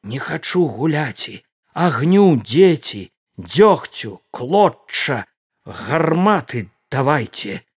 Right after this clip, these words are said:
даць агонь у склепы, сховы, думаюць, жартую». Заравелі гайдамакі: «Добра, бацька, чуем!» Цераз грэблю павалілі, гукаюць, спяваюць.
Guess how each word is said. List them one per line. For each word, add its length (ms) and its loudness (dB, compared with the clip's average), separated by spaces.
даць 440 -2
агонь 440 0
у 80 -6
склепы, 560 -4
сховы, 720 -2
думаюць, 760 4
жартую». 1080 0
Заравелі 960 2
гайдамакі: 1120 -2
«Добра, 760 4
бацька, 680 0
чуем!» 960 2
Цераз 400 -4
грэблю 680 0
павалілі, 760 0
гукаюць, 720 -2
спяваюць. 1040 0